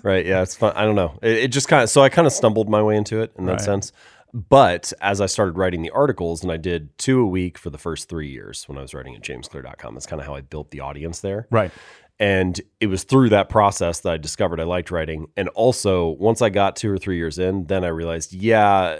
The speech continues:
Speaker 1: I think some of this could be a book. I don't know which pieces or how it'll look exactly, but I do feel like this is
Speaker 2: There's a
Speaker 1: leading,
Speaker 2: book in
Speaker 1: it's
Speaker 2: this
Speaker 1: leading
Speaker 2: somewhere.
Speaker 1: toward, yeah, so
Speaker 2: Yeah,
Speaker 1: there's
Speaker 2: yeah.
Speaker 1: a book in here. Right.
Speaker 2: You said this morning, we were, we were out on the front porch, you said,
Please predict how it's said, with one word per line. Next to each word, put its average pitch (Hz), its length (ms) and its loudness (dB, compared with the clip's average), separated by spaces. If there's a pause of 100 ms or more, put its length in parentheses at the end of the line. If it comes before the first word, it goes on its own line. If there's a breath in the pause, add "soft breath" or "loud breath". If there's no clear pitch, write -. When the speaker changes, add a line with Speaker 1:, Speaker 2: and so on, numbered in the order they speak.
(140)
Speaker 1:
I 95 240 2
think 101 240 -4
some 92 180 0
of 80 60 -4
this 82 120 -8
could 82 220 -4
be 71 100 -12
a 69 60 -14
book. 71 420 -14
I 98 120 0
don't 98 120 0
know 92 120 2
which 95 260 -4
pieces 151 480 -2
or 87 140 0
how 85 200 -2
it'll 82 200 -6
look 127 200 2
exactly, 90 480 -2
but 85 140 -6
I 82 120 -2
do 87 260 -4
feel 85 180 -6
like 80 160 -8
this 82 160 -10
is 82 60 -10
Speaker 2:
There's 123 240 0
a 117 40 -2
Speaker 1:
leading, 80 80 -6
Speaker 2:
book 110 220 0
in 98 100 0
Speaker 1:
it's - 140 2
Speaker 2:
this 139 80 2
Speaker 1:
leading 135 340 6
Speaker 2:
somewhere. 95 140 0
Speaker 1:
toward, 90 160 -2
yeah, 90 160 -4
so - 160 -6
Speaker 2:
Yeah, 98 80 -2
Speaker 1:
there's 104 160 4
Speaker 2:
yeah. 87 60 -6
Speaker 1:
a - 20 -8
book 78 160 -10
in 69 80 -14
here. 65 220 -18 (120)
Right. - 140 -12
Speaker 2:
You 175 80 -2
said 226 240 0
this 147 160 -6
morning, 131 300 2
we 117 100 -4
were, 110 160 -12
we 127 100 -8
were 117 100 -4
out 107 100 -2
on 104 60 -6
the 101 60 -10
front 107 200 -12
porch, 107 280 -8
you 110 60 -12
said, 107 480 -6